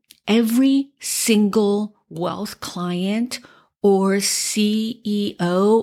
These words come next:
or owner of any multi-million dollar company that I have ever worked for.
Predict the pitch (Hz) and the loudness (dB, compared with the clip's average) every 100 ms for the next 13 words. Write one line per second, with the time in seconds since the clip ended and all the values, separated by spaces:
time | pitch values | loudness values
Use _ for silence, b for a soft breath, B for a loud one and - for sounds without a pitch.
0 | - 165 160 160 156 - - - 196 214 | 0 -4 -4 -6 -8 -14 -10 0 2 4
1 | 220 226 175 160 - 175 196 208 208 214 | 2 2 -2 -4 -2 2 2 2 0 -4
2 | B B 170 180 196 - 196 196 190 180 | B B 0 0 0 -4 -2 2 2 2
3 | 180 202 196 190 175 175 170 - 175 190 | 2 2 2 0 -2 -4 -4 -4 -4 -2
4 | 208 233 254 240 B B - 170 175 202 | 0 2 2 0 B B -2 0 2 2
5 | 190 175 175 170 175 185 - 220 226 | 2 0 0 -2 -4 -2 2 2 2